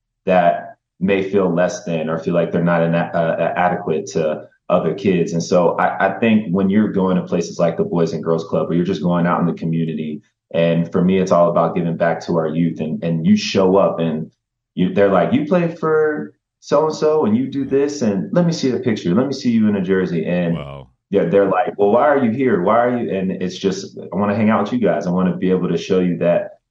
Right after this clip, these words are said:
Speaker 1: uh, we're one and the same. And if I can invest with, invest into you and you can believe that,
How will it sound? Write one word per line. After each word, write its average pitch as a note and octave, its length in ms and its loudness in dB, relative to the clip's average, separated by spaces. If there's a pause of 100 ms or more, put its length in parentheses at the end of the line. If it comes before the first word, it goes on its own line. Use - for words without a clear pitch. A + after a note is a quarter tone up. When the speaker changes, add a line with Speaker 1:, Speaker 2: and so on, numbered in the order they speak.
Speaker 1:
uh, E2 200 2
we're G2 160 4
one G2 200 0
and F2+ 140 0
the E2+ 60 -2
same. E2+ 520 -2
And E2 220 -4
if E2 120 -6
I F#2+ 140 2
can G#2 160 -2
invest F#2 420 -2
with, G2+ 140 0 (160)
invest F#2+ 440 0
into G#2 220 0
you G#2+ 180 4
and F2 100 0
you F#2 100 2
can F2+ 320 -2
believe F2+ 380 -2
that, G#2+ 380 0